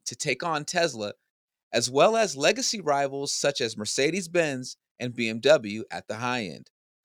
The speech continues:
Lucid launched last year with the limited run Air Dream Edition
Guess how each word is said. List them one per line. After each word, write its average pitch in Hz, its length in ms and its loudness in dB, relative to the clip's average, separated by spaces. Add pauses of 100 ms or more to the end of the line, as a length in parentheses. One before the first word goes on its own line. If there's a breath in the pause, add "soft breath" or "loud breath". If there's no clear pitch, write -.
(300)
Lucid 117 360 0
launched 110 360 -2
last 107 360 0
year 110 380 -4
with 120 220 -4
the 107 220 2
limited 151 520 -4
run 147 460 -2
Air 185 260 6
Dream 123 320 -4
Edition 104 580 -4